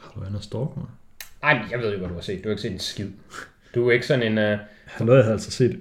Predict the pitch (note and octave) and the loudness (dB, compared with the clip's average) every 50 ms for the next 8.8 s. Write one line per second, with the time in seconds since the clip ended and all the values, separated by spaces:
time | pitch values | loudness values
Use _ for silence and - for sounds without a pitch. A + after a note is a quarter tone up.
0 | - - - C3 B2 B2+ C3 B2+ - - A2 G#2 G2+ - - B2+ A2+ F2+ F2+ F2+ | -10 -6 -2 2 4 4 4 4 2 0 -2 -4 -4 -2 -2 -2 0 0 -2 -4
1 | - - - - G#2+ F#2+ - - - - G#2+ F#2+ F#2 F#2+ F#2+ G2 F#2+ F#2 - - | -6 -10 -10 -8 -10 -10 -10 -12 -10 -10 -8 -8 -8 -8 -8 -10 -10 -12 -14 -10
2 | - C#3 C3+ A#2+ A#2 A#2 A#2 - _ _ _ _ _ - - B2+ C3+ C3+ C3 C3+ | -6 -4 -2 -2 -4 -6 -10 -16 _ _ _ _ _ -10 -4 0 0 0 2 0
3 | B2 G#2+ F#2 F#2 - - _ _ _ _ _ _ _ - - - - E3 C#3 G#2+ | -2 -2 -4 -6 -10 -16 _ _ _ _ _ _ _ -20 -14 -4 -2 0 0 0
4 | G2+ G2+ G2+ F#2+ - A2 F#2+ F#2 F#2 F#2+ G2 - A2 A2 - - - - _ _ | -2 -6 -8 -8 -8 -8 -8 -8 -10 -10 -12 -14 -14 -14 -14 -16 -18 -20 _ _
5 | - F#2 - F#2+ F#2 G2+ F#2+ G2 G2 F#2 G2 F#2 F2+ F#2 F#2 F#2 - - - A#2+ | -14 -10 -10 -8 -6 -6 -4 -4 -4 -6 -4 -6 -6 -6 -8 -10 -12 -8 -4 -2
6 | A2 A2+ A#2 A#2 F#2 - F2+ F2+ - - F#2 F#2 F#2+ G2 F#2 F2+ F2+ - - - | 0 2 2 0 0 -4 -8 -10 -8 -6 -6 -4 -4 -4 -6 -6 -8 -10 -12 -12
7 | - - F#2 F2+ F2+ - - - - - - - B2+ B2 B2+ B2 A#2+ A#2+ B2 - | -12 -10 -8 -8 -8 -8 -10 -10 -12 -8 -6 -2 0 0 2 2 0 0 -2 -2
8 | - A#2 G#2+ - A#2+ A2+ A2 A2+ G#2+ A2 G2 G2 G2 - - - | -4 -4 -4 -4 -4 -4 -4 -4 -4 -6 -6 -8 -8 -10 -12 -14